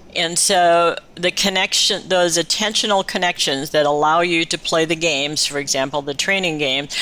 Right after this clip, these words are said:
move your eyes and your attention quickly from one thing to the next, um, are using those, those attention-related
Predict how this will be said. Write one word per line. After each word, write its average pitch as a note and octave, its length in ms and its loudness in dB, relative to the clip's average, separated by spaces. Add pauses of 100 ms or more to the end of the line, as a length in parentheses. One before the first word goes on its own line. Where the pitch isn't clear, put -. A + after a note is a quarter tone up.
(400)
move F3 280 0
your F#3 200 2
eyes E3+ 380 2
and F3 120 -2
your D#3+ 140 2
attention D#3+ 540 -2
quickly E3 520 0
from D3+ 320 -4
one D#3 200 0
thing D3+ 260 -2
to D#3+ 160 -4
the C#3+ 100 -2
next, E3 560 -2 (320)
um, D#3+ 380 0 (400)
are E3 120 2
using G#3 800 2 (240)
those, E3+ 640 0 (100)
those D#3+ 540 0
attention-related E3 1160 0